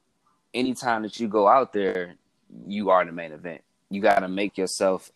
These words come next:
a mo-, you gotta make a moment to make people re-, uh, remember you and stuff like that. So that's why I'm not, I don't really understand, like, what it means when people say that you getting buried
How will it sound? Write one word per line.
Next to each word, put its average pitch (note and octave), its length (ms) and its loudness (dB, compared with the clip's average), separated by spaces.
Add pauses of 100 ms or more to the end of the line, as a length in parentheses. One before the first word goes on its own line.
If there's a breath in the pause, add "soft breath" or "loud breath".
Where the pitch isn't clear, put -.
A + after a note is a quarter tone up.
a F2+ 80 0
mo-, F#2 320 0
you G#2+ 100 0
gotta G#2+ 200 2
make A2+ 180 -4
a G2 60 -2
moment G#2+ 480 2
to F#2+ 100 -6
make G#2 200 -4
people G#2 240 -2
re-, F#2 280 0
uh, G2 360 0
remember A2 420 2
you F2+ 180 -8 (420 soft breath)
and F#2 100 -4
stuff - 300 0
like E2+ 220 0
that. - 260 0
So F2+ 400 0 (1120 soft breath)
that's A#2+ 240 4
why G#2 120 6
I'm G#2+ 120 2
not, G#2 220 0
I A2+ 40 0
don't B2+ 220 4
really A2+ 240 -2
understand, A2 440 -2
like, G2 120 2
what F#2+ 140 -4
it F#2+ 60 -8
means F#2+ 260 -4
when F2 80 -12
people F2+ 240 -4
say F#2 240 4
that E2 200 -6
you F2 60 -6
getting F2 280 0
buried F#2 440 2